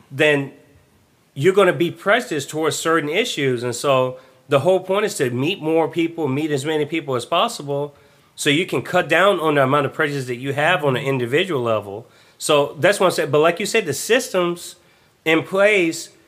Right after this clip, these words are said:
sort of regurgitate those, and then the family structure is really important too. It really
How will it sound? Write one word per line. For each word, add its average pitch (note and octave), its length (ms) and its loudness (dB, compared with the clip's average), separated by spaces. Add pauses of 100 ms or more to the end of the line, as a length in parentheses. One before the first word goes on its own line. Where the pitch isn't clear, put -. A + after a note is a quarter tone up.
(100)
sort F3 240 4
of B2+ 140 2
regurgitate D#3 640 0
those, C#3 320 4
and C3 100 -2
then C3+ 360 0 (260)
the C3+ 120 2
family E3+ 520 2
structure C#3+ 480 0
is A#2 140 -4
really C#3 200 2
important B2 460 -2
too. C#3 480 -2 (380)
It C#3 140 2
really C3 400 2